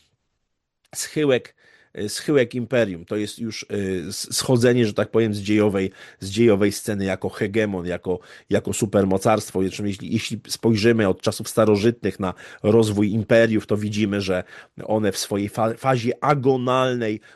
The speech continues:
no właśnie, dokonywały takich rozpaczliwych, y, prób obrony hegemonii. I nie inaczej jest ze Stanami Zjednoczonymi.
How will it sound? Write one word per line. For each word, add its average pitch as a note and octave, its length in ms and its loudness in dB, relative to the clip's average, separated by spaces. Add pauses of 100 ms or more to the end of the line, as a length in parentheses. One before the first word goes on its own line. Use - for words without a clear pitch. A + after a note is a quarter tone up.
no D3 100 0
właśnie, C#3+ 400 0
dokonywały B2 600 0
takich - 300 -8
rozpaczliwych, D3 1000 -2 (360)
y, A2 60 0
prób C#3 440 0
obrony B2 500 0
hegemonii. A#2 760 -4
I F#3 60 -8
nie G3 120 0
inaczej E3+ 420 -4
jest C#3 120 -2
ze C3+ 80 -6
Stanami C3+ 360 -4
Zjednoczonymi. A#2+ 720 -4